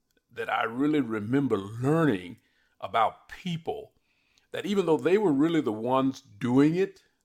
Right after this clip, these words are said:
they were the ones who were, um, who started it, and they were the upperclassmen, that they, in fact, used me as the foil, and they were attempting to try to get me punished for what they had done, though they never said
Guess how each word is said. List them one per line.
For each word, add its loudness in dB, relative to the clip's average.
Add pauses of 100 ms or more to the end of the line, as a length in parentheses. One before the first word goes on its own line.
they 0
were 2
the 2
ones -4
who -6
were, -2 (540)
um, -10 (160)
who -16
started 0
it, -6 (100)
and -16
they 0
were 2
the -6
upperclassmen, -6 (380)
that -10
they, 2
in 0
fact, -6
used -4
me 4
as -2
the -12
foil, 2 (440)
and -10
they 2
were 2
attempting -4
to -18
try 0
to -4
get -10
me 4 (500)
punished -4
for -14
what -6
they 2
had -6
done, 2
though -4
they -4
never -4
said -6